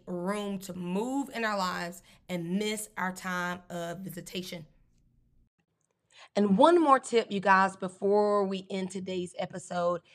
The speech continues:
is that this may be a season where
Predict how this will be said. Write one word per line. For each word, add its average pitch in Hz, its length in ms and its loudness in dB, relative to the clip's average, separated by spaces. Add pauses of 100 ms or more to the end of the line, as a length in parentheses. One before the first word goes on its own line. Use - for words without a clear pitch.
(160)
is 190 100 -4
that 196 200 0
this 302 220 0
may 269 180 0
be 247 260 -6
a 214 140 2
season 226 640 -2
where 202 380 2